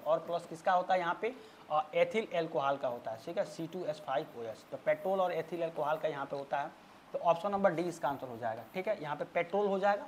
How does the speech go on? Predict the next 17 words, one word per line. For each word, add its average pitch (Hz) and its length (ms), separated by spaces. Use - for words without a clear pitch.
petrol 202 400
और 190 320
ethyl 180 260
alcohol 156 360
का 160 100
मिश्रण 131 260
होता 117 240
है, 117 60
ठीक 196 120
है, 233 100
इसको 165 140
याद 180 220
रखेंगे। 208 260
option 185 260
नंबर, 196 160
देखिए, 185 180
अ, 165 60